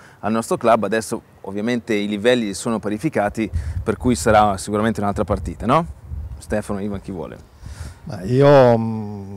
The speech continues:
Speaker 2: io sono parte in causa e quindi faccio fatica a, a dire qualcosa di più. Concordo che le Fiamme Oro sono una squadra che è stata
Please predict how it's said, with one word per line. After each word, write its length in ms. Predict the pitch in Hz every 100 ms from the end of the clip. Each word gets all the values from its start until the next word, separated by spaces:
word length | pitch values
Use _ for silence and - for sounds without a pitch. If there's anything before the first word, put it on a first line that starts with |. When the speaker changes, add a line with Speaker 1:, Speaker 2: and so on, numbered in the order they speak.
| 95
Speaker 2:
io 120 | 127
sono 160 | 120 123
parte 260 | 123 110
in 80 | 123
causa 360 | 107 113 127 117
e 60 |
quindi 540 | 101 110 117 113 107 101
faccio 260 | - 110 113
fatica 720 | 113 - 117 - 120 113 104
a, 880 | 101 95 - _ - 98 98 95 95 92 87 - - - - 104
a 40 |
dire 220 | 104 113
qualcosa 460 | 110 104 - 110 104
di 100 | 98
più. 320 | - 113 104 87 80 - - -
Concordo 480 | 107 - 110 127
che 80 | 110
le 80 | 110
Fiamme 280 | - 113 110
Oro 200 | 120 110
sono 180 | - 107
una 100 | 104
squadra 420 | - 117 113 104
che 240 | - 101
è 20 |
stata 400 | 98 113 107 107